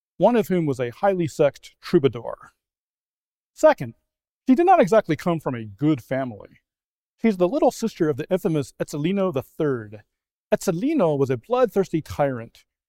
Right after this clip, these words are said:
who broke new ground in founding a throne by wholesale murder and endless barbarities.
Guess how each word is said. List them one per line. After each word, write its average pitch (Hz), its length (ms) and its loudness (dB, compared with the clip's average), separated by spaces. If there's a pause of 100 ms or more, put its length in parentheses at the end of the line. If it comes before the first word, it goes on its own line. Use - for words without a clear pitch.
who 151 100 2
broke 190 240 4
new 233 180 0
ground 160 520 -2
in 113 160 -12
founding 247 400 -2
a 208 80 2
throne 156 400 -2
by 117 180 -4
wholesale 196 540 0
murder 165 420 -2 (300)
and 131 120 -4
endless 160 280 -4
barbarities. 127 800 -6